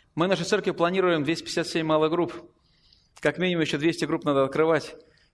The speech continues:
Поэтому все, кто желает, чтобы их дом стал домом для малой группы,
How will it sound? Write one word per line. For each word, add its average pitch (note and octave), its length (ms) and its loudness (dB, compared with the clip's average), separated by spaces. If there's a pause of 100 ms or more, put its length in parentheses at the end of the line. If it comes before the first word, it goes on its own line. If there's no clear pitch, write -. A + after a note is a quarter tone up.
(120)
Поэтому D#3 580 2
все, - 380 2
кто G3+ 240 0
желает, E3 580 4
чтобы C#3+ 240 0
их B2+ 160 -4
дом E3 220 2
стал C3+ 440 0
домом D3+ 380 2
для C3 100 0
малой C3 260 0
группы, A#2+ 420 -4